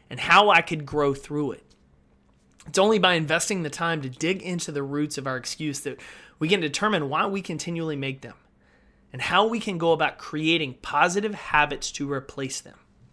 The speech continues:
Listen, as a side note, it is one thousand percent okay if you meet with a counselor, if you work with a therapist. There's zero shame or embarrassment for anyone willing to work with someone to bring out their best self.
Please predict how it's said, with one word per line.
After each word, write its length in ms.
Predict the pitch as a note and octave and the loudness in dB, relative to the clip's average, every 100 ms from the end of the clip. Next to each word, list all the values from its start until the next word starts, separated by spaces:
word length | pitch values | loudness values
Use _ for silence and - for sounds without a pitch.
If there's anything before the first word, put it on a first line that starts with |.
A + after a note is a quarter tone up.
| _ _ _ _ _ _ _ _ _ _ | _ _ _ _ _ _ _ _ _ _
Listen, 360 | D#3+ D#3 C#3+ B2 | -4 -2 -4 -6
as 140 | D3 C#3+ | -6 -4
a 60 | |
side 340 | - E3+ E3+ F#3+ | 0 4 4 4
note, 260 | G#3 G#3+ - - - - - _ - | 0 -2 -8 -20 -20 -20 -20 _ -2
it 100 | G#3 | 6
is 180 | G#3 D#3+ | 6 6
one 440 | D3 D#3+ G#3 - - _ _ | 0 2 2 2 -4 _ _
thousand 680 | - E3+ F#3 G3+ F3+ F3+ D#3+ | 6 10 10 8 6 4 0
percent 420 | C#3 D#3+ - F3 E3 | -2 -2 0 -2 0
okay 420 | D#3 D3 F3+ E3 | -2 0 2 2
if 220 | - C3 | 2 -4
you 80 | - | -4
meet 140 | D3+ D#3 | -2 -2
with 140 | C#3+ | -4
a 40 | |
counselor, 540 | C3+ D3+ C#3+ - A2 - | -8 -8 -8 -8 -14 -10
if 160 | - C#3 | -6 -4
you 100 | E3+ | 0
work 220 | D#3+ D3+ | 0 2
with 120 | D#3 D3 | -2 -4
a 60 | |
therapist. 640 | C3+ D3 C3+ B2 - - - - - _ _ | -4 -2 -2 -6 -14 -14 -16 -20 -20 _ _
There's 300 | D3 F#3+ F3+ | 4 6 6
zero 440 | D3 E3 G#3+ A3+ G3 | 2 0 6 6 6
shame 380 | - G3+ G3 | 2 0 0
or 120 | E3+ D#3+ | 0 -2
embarrassment 680 | D3+ D3+ E3+ D#3+ - C#3+ | -2 2 4 2 -2 -8
for 160 | - D#3 - | -8 -6 -4
anyone 400 | F3 G#3 G3 D#3+ | 0 2 2 0
willing 280 | E3 D#3+ | 0 -2
to 100 | D3 | -2
work 260 | D3 D3 C#3+ | -2 -2 -2
with 120 | D3+ | -2
someone 280 | - D3 C#3 | -2 -2 -6
to 120 | C#3 | -6
bring 360 | C#3 C#3 D#3+ F3+ | -6 -4 -4 -2
out 200 | D3+ D#3 | -2 -2
their 120 | D#3 | -4
best 360 | C3 C3+ B2+ - | -4 -6 -4 2
self. 520 | G3 D#3 - - - | 2 2 -2 -20 -20